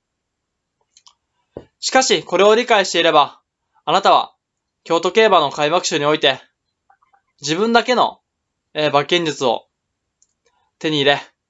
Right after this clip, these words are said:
馬券を当てることができます。そうなることで、あなたは週末から、あの、大切な人を、叙々苑の焼肉だっておごることができるんです。高級料理を、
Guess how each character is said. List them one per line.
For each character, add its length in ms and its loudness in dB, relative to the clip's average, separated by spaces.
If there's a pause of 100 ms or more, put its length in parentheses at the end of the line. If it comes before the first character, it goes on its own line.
(1040)
馬 120 -4
券 160 2
を 60 6
当 60 2
て 80 -2
る 60 0
こ 100 -4
と 40 2
が 80 4
で 80 -4
き 60 -8
ま 100 -4
す。 320 -14 (760)
そ 160 0
う 20 6
な 80 6
る 80 6
こ 80 -4
と 120 2
で、 280 2
あ 80 -6
な 80 -2
た 100 2
は 100 2
週 180 -2
末 120 2
か 180 2
ら、 220 2 (500)
あ 80 -2
の、 80 0
大 180 -6
切 180 -4
な 100 4
人 200 2
を、 160 -2 (840)
叙 120 0
々 160 4
苑 60 0
の 60 0
焼 200 0
肉 140 -2
だ 80 2
っ 80 -8
て 80 -2
お 80 0
ご 80 -2
る 80 0
こ 80 -2
と 80 0
が 80 2
で 80 -4
き 100 -10
る 80 -4
ん 60 -8
で 80 -2
す。 300 -18 (2250)
高 220 -2
級 180 0
料 160 6
理 140 4
を、 160 0